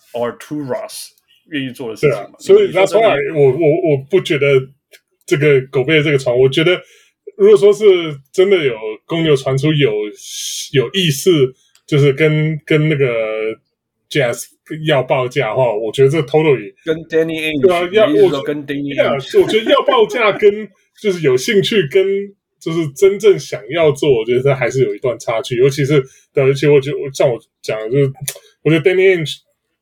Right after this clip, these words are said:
Speaker 2: 他的 reputation 就是他，他想要，he wants everything，<laughs> 就是在一个交易里面，他，他不只是想要，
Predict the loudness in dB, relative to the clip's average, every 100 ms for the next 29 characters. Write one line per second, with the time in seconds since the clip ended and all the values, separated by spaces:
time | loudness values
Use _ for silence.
0 | -2 0 2 2 2 0 -2 -2 0 2
1 | 2 0 -2 -2 -2 -2 -2 -2 -2 -4
2 | _ _ _ _ -2 2 2 0 -6 -2
3 | 0 0 0 -2 -6 -12 _ -10 -2 2
4 | 4 4 0 0 0 -2 -6 -6 -8 -4
5 | 0 0 2 2 2 0 0 0 -4 -2
6 | 0 -2 -8 -8 -2 0 0 0 -2 -2
7 | -2 2 4 2